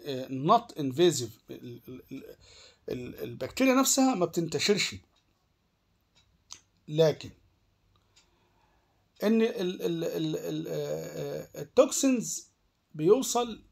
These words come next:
اللي هو للبلاد ستريم، مجرى الدم، وخلال أربعة أيام إلى، آه، أسابيع عديدة، several weeks،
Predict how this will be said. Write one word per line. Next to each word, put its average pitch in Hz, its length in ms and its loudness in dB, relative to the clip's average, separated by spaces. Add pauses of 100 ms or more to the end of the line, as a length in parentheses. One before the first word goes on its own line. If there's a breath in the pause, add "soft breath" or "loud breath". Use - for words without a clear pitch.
اللي 151 160 -6
هو 139 340 -2 (320)
للبلاد 143 680 0
ستريم، 170 320 -2
مجرى 170 240 0
الدم، 160 400 -2 (960)
وخلال 139 420 -2 (1700)
أربعة 170 420 6 (100)
أيام 147 440 -2
إلى، 127 380 -6 (280)
آه، 110 600 -8
أسابيع 143 400 0
عديدة، 151 400 -2
several 135 460 -4 (380)
weeks، - 420 -6